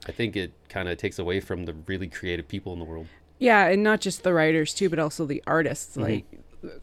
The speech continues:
Speaker 2: yes, A I is able to make some really amazing and, uh, work that almost looks like it's made by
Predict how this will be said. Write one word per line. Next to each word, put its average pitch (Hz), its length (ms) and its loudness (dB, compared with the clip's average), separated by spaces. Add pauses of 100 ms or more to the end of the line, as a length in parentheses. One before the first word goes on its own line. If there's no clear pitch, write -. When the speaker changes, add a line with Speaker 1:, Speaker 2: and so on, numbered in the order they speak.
(420)
Speaker 2:
yes, 180 400 4
A 175 140 4
I 165 140 6
is 151 140 4
able 151 200 0
to - 120 -8
make 160 220 0
some 165 240 -2
really 151 380 2
amazing 147 680 0
and, 135 300 -2 (1300)
uh, 151 80 2 (760)
work 175 300 8
that 170 220 4
almost 160 300 2
looks 160 240 0
like 156 180 0
it's - 160 -6
made 170 440 4
by 147 460 -4